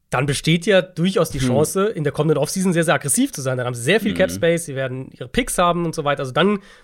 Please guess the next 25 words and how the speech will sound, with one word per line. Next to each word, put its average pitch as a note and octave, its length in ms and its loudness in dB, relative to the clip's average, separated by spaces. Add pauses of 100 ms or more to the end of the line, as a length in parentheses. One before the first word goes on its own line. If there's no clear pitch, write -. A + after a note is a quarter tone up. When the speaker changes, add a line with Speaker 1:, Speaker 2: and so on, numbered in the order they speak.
(120)
Speaker 1:
da D3 200 2
können G3 240 4
sie F3 100 2
ja E3+ 80 4
aggressiv E3 420 -4
werden. C#3+ 320 -2 (1600)
Ich E3+ 140 2
glaub, F#3+ 200 4
man G3 120 4
muss F#3+ 100 2
es - 80 0
halt F3 160 4
trotzdem G#3 300 2
fair G3+ 600 4 (200)
zu - 200 -4
sagen, E3 500 4
dass D#3+ 180 -2
die, D#3 380 0 (600)
die C#3+ 60 -4
Vorgehensweise E3 580 4
in D#3 40 -2
dieser C#3 200 0
Offseason, F3 540 0 (300)
die E3 160 -4
Option, F3+ 720 2